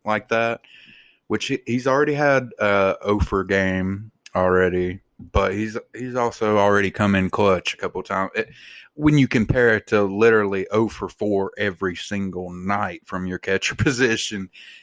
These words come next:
I mean, yeah, that's a big step up. Um, as far as Contreras coming, I mean, uh,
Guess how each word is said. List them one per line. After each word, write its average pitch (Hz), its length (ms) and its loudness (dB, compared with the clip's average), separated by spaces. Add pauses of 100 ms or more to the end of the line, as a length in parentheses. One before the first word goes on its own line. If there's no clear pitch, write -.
(220)
I 98 120 -6
mean, 92 420 -8 (600)
yeah, 92 380 -6
that's 101 300 -4
a 95 80 0
big 90 440 0
step - 380 -4
up. 92 280 -6 (1400)
Um, 113 540 0 (320)
as - 80 -16
far 135 200 0
as 131 100 -4
Contreras 120 600 0
coming, 120 440 -4 (400)
I 120 160 -2
mean, 117 240 0
uh, 113 300 -4